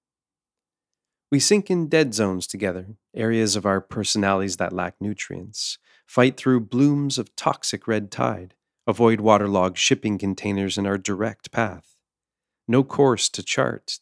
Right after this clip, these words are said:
to call my own, while I circumvent floating debris that threatens to drag me into the murk, before black tide washes me ashore and becomes the color of my heart.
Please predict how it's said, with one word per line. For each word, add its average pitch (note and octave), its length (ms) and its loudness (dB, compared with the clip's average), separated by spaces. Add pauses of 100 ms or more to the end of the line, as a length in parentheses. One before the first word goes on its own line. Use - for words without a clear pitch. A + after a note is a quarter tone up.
to A2 80 -10
call A#2 240 0
my F#2 160 0
own, G2 460 0 (520)
while A#2 180 6
I A#2 80 6
circumvent C#3 800 2
floating C#3+ 440 2
debris B2+ 480 0
that F2 240 -4
threatens - 400 -2
to A#2 100 -2
drag A2 380 -2
me A2 120 0
into A2 280 -6
the G#2 80 -4
murk, A2+ 480 -6 (420)
before G#2+ 280 0
black G#2 340 0
tide G2+ 340 0
washes G2 480 0
me F#2+ 140 -6
ashore F#2 560 -6 (280)
and A#2+ 120 2
becomes C3 360 0
the A#2 80 -8
color G#2 440 0
of E2+ 100 -8
my F2 140 -6
heart. A2+ 480 -8